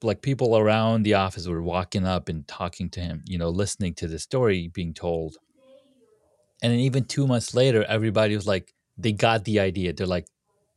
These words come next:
"The spear and the dragon. You gotta work on the spear so, to get the dragon." So he, he's got this deck of cards that you can, you know, get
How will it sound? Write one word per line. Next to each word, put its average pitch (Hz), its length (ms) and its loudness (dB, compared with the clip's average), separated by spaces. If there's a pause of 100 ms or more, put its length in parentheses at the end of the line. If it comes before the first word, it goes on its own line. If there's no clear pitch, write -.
(960)
"The 135 60 -2
spear 131 340 2
and 139 140 0
the 143 40 -2
dragon. 131 460 -6 (240)
You 101 80 -8
gotta 113 200 4
work 120 240 2
on 135 80 2
the 135 80 -2
spear 104 400 0
so, 104 340 -10 (100)
to 101 80 -10
get 98 160 -4
the 95 60 -16
dragon." 92 280 0
So 95 160 -4
he, 107 280 -4 (680)
he's 117 180 -4
got 113 180 6
this 95 180 0
deck 104 320 2
of 95 160 -2
cards 95 440 0
that 98 260 0
you 90 60 -6
can, 85 420 -4 (500)
you 101 80 -2
know, 90 140 0
get 92 340 0